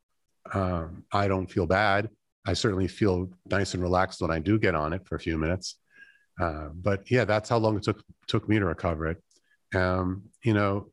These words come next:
there's a lot of electrical devices out there. A lot of questions people will say is, "Well, you know, what about a Rife machine or a multi-wave oscillator or a tens machine or all these other things, or some of the versions of the Russian Scanar, um, Mister Tennant has one, a biomodulator, so forth and so on."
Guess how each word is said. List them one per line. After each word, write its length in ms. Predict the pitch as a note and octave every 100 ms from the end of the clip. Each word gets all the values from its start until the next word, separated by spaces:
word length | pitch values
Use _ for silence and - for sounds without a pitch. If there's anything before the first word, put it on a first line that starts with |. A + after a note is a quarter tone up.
| -
there's 160 | B2+
a 40 | C3
lot 240 | B2+ D#3
of 80 | D#3+
electrical 480 | C3+ B2+ - - A2
devices 520 | G#2+ G2 A#2 - F#2
out 220 | E2 E2
there. 140 | F2+ E2+
A 60 |
lot 140 | F#2+ A2
of 80 |
questions 380 | - G#2+ - G2
people 260 | - A2 G2+
will 100 | F#2+
say 300 | - A#2 A#2
is, 160 | F#2+
"Well, 220 | - E2+ -
you 80 | E2+
know, 60 |
what 120 | G2
about 200 | G2 G#2
a 40 | E2+
Rife 280 | F2 A#2 - -
machine 400 | - G2 F#2+ F#2
or 120 | D#2+
a 40 |
multi-wave 480 | E2+ A2 - G#2 F#2
oscillator 640 | F#2 F#2+ - F#2+ F#2 F#2
or 40 | D#2+
a 60 |
tens 340 | - G2+ G2+ G#2
machine 520 | G2 - F#2+ F#2+ F#2+
or 160 | D2 - - - - -
all 120 | A2
these 160 | A2 G2+
other 200 | F#2 G2
things, 440 | F#2+ F#2 F#2+ G2
or 280 | F2 D#2+ D#2 - _ _
some 220 | - - G2+
of 60 |
the 80 | F#2
versions 560 | F2+ G2 G2 G2 G2 G#2
of 160 | G2
the 60 | F2+
Russian 340 | F#2+ - G2
Scanar, 800 | F#2 - F#2+ F#2 F#2 F#2 F#2+ E2
um, 160 | D#2 E2
Mister 200 | E2 -
Tennant 360 | - F#2 F2+
has 280 | F2+ F2 E2
one, 360 | F2 F2 F2+ F#2 -
a 60 | D2
biomodulator, 800 | D#2 E2 E2+ E2+ E2+ F2 E2+ E2
so 180 | F2 E2
forth 220 | F2 E2+
and 60 | -
so 200 | F#2 F2
on." 200 | F2+